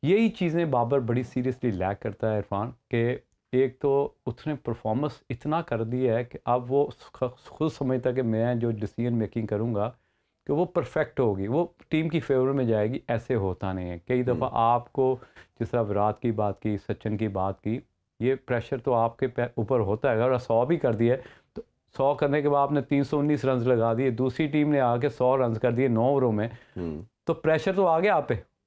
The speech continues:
Speaker 2: ऐसे
Speaker 1: वो
Speaker 2: ही।
Speaker 1: कहीं ना कहीं तो आपकी बॉडी में असर कर रहा होता है ना,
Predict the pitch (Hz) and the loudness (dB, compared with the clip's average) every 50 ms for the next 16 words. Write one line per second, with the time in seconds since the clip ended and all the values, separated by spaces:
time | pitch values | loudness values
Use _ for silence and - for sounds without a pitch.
0 | _ _ _ _ - - 107 107 - - 113 117 107 127 170 170 175 185 190 196 | _ _ _ _ -10 -6 -6 -4 0 0 0 0 2 0 0 2 2 2 2 2
1 | 185 190 190 185 190 175 165 165 160 - 180 147 156 151 151 165 165 170 165 165 | 2 2 2 2 4 2 2 2 2 0 0 2 2 2 2 2 2 2 2 2
2 | 165 156 - _ _ _ - 151 139 - 165 151 151 156 151 156 175 156 131 - | 0 -2 -4 _ _ _ -4 -2 0 2 0 2 2 2 2 4 4 2 2 2
3 | 151 165 202 180 | 0 0 0 -2